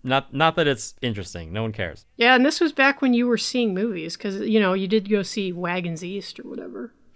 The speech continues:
Speaker 1: Oh, yeah. I mean, that was, that would have been later than that, though.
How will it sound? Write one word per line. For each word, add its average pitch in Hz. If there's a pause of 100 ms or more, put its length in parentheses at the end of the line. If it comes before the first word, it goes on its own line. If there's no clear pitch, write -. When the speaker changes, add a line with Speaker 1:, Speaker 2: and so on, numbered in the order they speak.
(140)
Speaker 1:
Oh, 147
yeah. 98
I 156
mean, 185
that 330
was, 117
that 101
would 156
have 92
been 85
later 87
than 67
that, 95
though. -